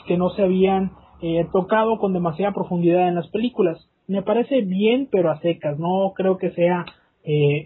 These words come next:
el gran producto comercial que va a llevar a Terminator a una nueva, eh, un, un nuevo tipo de mercado, ¿no? Tan, tan así que la terminaron cancelando, creo que solamente duró dos o tres temporadas.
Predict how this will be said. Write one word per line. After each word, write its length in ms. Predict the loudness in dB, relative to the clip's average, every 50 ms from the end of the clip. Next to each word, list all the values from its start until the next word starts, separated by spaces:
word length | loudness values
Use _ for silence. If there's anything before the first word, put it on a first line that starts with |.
| -2 2 2
el 160 | 2 4 4
gran 560 | 4 2 2 2 2 2 2 0 0 -2 -6 -10 _ _ _ _ _ _ _
producto 580 | 0 2 2 4 4 4 4 2 2 0 -2 -2
comercial 720 | 0 -2 -2 -2 -2 -4 -2 0 0 0 0 0 -2 -2 -2
que 140 | -2 -4 -2
va 120 | 0 0
a 20 |
llevar 320 | 0 2 2 2 2 0 -2
a 80 | -2
Terminator 640 | -2 -2 -2 0 0 0 0 -2 -2 0 0 0 0
a 100 | 0 -2
una 240 | -4 -4 -2 -2 0
nueva, 520 | 0 2 4 4 4 4 2 0 -6 -10 -14 _ _ _ _ _ _
eh, 260 | -6 -4 -2 -2 -2 0
un, 280 | 2 2 4 4 4
un 360 | 2 2 2 0 0 2 2 2
nuevo 220 | 2 2 2 2
tipo 260 | 2 2 2 2 0
de 60 | 0
mercado, 480 | 0 -2 -2 -2 -2 -2 -2 -2 -2 -2
¿no? 300 | -2 -2 0 -2 -2 -4 -8 _ _ _
Tan, 240 | -2 -2 -2 0 -2
tan 180 | -2 -2 -2
así 420 | -2 -4 0 2 4 4 2 0 -4 _ _ _ _ _ _
que 100 | 2 2
la 240 | 4 4 4 2 2
terminaron 400 | 0 0 0 2 2 2 2 2
cancelando, 520 | 2 0 2 2 2 2 2 2 0 0
creo 120 | -2 -2 -4
que 80 | -4
solamente 320 | -6 -4 -4 -4 -2 2 2
duró 180 | 4 4 4
dos 220 | 2 2 0 -2 -4
o 60 | -4
tres 160 | -4 -4 -2
temporadas. 600 | -2 -2 -2 0 0 2 2 0 0 -2 -6 -14